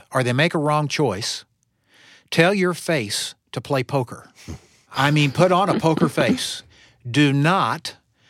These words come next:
scowl at them, judge them, become critical of them.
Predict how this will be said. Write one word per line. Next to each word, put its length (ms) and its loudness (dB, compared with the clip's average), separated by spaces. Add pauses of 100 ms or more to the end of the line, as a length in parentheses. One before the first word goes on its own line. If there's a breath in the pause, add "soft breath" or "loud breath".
(120)
scowl 600 0
at 140 -4
them, 320 -2 (540)
judge 500 2
them, 400 -2 (680 soft breath)
become 340 0
critical 500 2
of 100 0
them. 340 -2